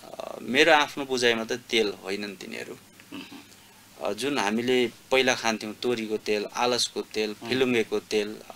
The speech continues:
Speaker 1: अन्य अन्य चिजहरूको तेल, त्यो तेल, तेल हो, होइन?
Speaker 2: त्यो चाहिँ खान मिल्छ?
Speaker 1: अ, त्यो एकदम खान मिल्छ। अ, बुढाबुढीले
Speaker 2: तपाईँहरूले तोरीको तेलमा पकाएर तरकारी खाएको हुन्थ्यो त त्यसो भए?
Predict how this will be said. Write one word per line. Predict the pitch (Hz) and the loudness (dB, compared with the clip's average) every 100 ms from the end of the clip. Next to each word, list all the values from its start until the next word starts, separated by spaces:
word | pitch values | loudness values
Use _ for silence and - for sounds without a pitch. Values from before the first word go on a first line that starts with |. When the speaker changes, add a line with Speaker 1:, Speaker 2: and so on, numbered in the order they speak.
| - 120 | -10 -4
Speaker 1:
अन्य | 120 120 | -2 0
अन्य | 110 107 | -2 -4
चिजहरूको | 104 110 104 98 - | -4 -4 -4 -4 -8
तेल, | 98 107 101 - - | -6 -4 -4 -6 -4
त्यो | 151 | -4
तेल, | - 120 104 - | 2 0 0 -4
तेल | 107 101 | -4 -4
हो, | 95 101 - | -6 -10 -12
होइन? | - 110 | -14 -14
Speaker 2:
त्यो | 160 - 156 | -14 -4 0
चाहिँ | 156 | 4
खान | 143 135 | 6 8
मिल्छ? | 135 123 | 6 2
Speaker 1:
अ, | - | 0
त्यो | - | 0
एकदम | 117 117 113 | -2 -2 -4
खान | - 104 | -6 -8
मिल्छ। | 104 104 101 123 - - - - - - | -8 -6 -6 -8 -10 -20 -20 -20 -14 -10
अ, | 110 104 104 - - - - - - - 127 | -8 -6 -6 -8 -14 -18 -20 -20 -20 -20 -4
बुढाबुढीले | 143 170 160 143 135 | 6 6 6 8 12
Speaker 2:
तपाईँहरूले | - 226 233 214 | 12 12 12 12
तोरीको | - 208 202 | 12 12 10
तेलमा | 190 185 170 | 8 6 6
पकाएर | 151 147 147 | 8 8 8
तरकारी | 147 139 135 | 8 6 6
खाएको | 123 117 107 | 6 6 6
हुन्थ्यो | 90 - | 0 -4
त | 131 | -4
त्यसो | 98 95 | -6 -8
भए? | 92 | -8